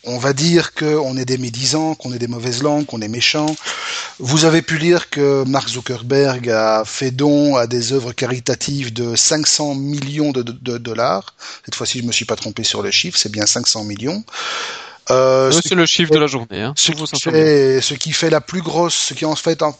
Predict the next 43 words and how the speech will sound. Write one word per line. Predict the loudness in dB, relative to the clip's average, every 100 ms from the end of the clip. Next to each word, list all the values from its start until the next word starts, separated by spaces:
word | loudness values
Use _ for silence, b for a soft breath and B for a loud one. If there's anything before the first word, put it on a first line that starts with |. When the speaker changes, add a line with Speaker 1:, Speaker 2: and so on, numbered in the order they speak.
| _
Speaker 1:
la | -2 -2
plus | -6
grosse | -2 -2 0
donation | 0 0 0 -2 -4
qu'il | -4 -4
ait | -2
jamais | -2 -2 -4
réalisée. | -4 -6 -6 -2 0 0 -2 B B B -4
Donc | -4 -2
pour | -2
ça, | 2 4 2
on | 0
peut | -6 -6
lui | -6
dire, | -6 -6 -4 -6
euh, |
bravo, | -2 -2 0 0
monsieur | -2 -4 -6
Zuckerberg, | -6 -6 -6 -4 0 0 2
respect, | 0 0 0 2
et |
cetera. | 2 0 -2 0 0 -2 B B B B B B
Sauf | -2 2 4 6 4 2
que | 4 6 6 4
le | 2 0 2 4 4 2
gars | 4 4 6 6 4 2 -4
ne | -6 -4 -2 -2 -2 -2
fait | -4 -2 0 0 -4 _
pas | 2 4
ses | 2 0 -2
donations | -4 -4 -2 -2 -2 -4 -6 -6
en | -4 -4 -4
espèces | -8 -6 -2 -2
sonnantes | -2 -8 -10
et | -12
trébuchantes, | -10 -10 -6 -4 -4 -6 -8
mais | -6 -6
il | -4
les | -4
fait | -2
en | -2 -2
actions | -2 -4
Facebook. | -6 -8 -10 -16 -12 -14